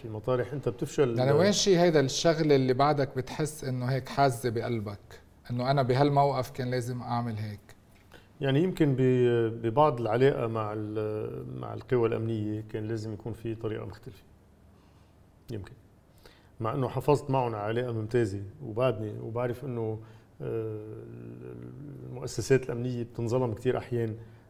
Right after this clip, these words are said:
Speaker 1: بالنظرة النمطية لإلها، وأنا بعرف قد إيه بيتعبوا وقد إيه بي-، بيشتغلوا. آه، كان يمكن، آه، لأني ماني جاي من الخلفية الأمنية، آه،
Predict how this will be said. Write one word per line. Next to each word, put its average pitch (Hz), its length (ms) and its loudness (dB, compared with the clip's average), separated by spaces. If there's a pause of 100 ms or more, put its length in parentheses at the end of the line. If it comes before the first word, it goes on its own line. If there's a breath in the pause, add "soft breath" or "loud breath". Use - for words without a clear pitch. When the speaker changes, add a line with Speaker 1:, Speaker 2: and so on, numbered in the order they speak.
(140)
Speaker 1:
بالنظرة 110 1080 -2
النمطية 117 500 0
لإلها، 113 300 -2
وأنا 107 200 -6
بعرف 117 240 -4
قد 113 100 -6
إيه 113 60 -2
بيتعبوا 110 400 -4
وقد 117 180 -6
إيه 107 120 -4
بي-، 120 240 -10
بيشتغلوا. 107 500 -6 (580 soft breath)
آه، 113 160 0
كان 143 240 4
يمكن، 147 440 4
آه، 117 240 2 (320 loud breath)
لأني 170 280 6
ماني 175 180 6
جاي 151 240 4
من 127 140 0
الخلفية 120 520 0
الأمنية، 110 480 -2 (680 soft breath)
آه، 113 460 -6